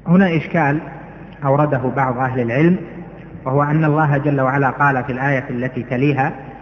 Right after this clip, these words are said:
"أولئك الذين ليس لهم في الآخرة إلا النار، وحبط ما صنعوا فيها،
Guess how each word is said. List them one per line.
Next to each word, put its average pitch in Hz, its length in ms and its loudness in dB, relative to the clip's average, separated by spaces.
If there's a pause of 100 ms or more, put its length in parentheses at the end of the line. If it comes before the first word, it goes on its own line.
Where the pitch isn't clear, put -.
(180)
"أولئك 147 420 2
الذين 135 500 2
ليس 147 300 2
لهم 139 320 2
في 120 100 -2
الآخرة 131 600 0
إلا 131 300 0
النار، 120 280 0 (640)
وحبط 151 420 2
ما 139 320 2
صنعوا 127 360 2
فيها، 151 440 2